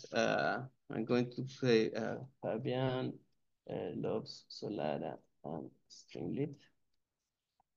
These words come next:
And normally now it's going to be the language model which is going to, uh, change the variable. And as the variable changes,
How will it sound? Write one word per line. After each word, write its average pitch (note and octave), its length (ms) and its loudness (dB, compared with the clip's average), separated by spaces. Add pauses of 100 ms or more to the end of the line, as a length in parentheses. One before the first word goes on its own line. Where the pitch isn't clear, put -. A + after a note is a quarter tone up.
(840)
And D#3+ 140 12
normally G#3+ 360 12
now A3+ 520 12
it's E3+ 280 6
going F#3+ 220 10
to F#3 100 4
be F#3 180 6
the E3+ 220 10
language G3+ 420 12
model D#3 400 10
which D3 140 6
is - 240 -6
going D3 220 12 (100)
to, C3+ 420 8 (1040)
uh, B2 480 12 (760)
change F3+ 440 12
the C3+ 120 8
variable. C3 600 12 (420)
And C#3+ 360 6
as B3+ 260 12
the A3+ 100 10
variable A3+ 420 10
changes, A#3+ 560 8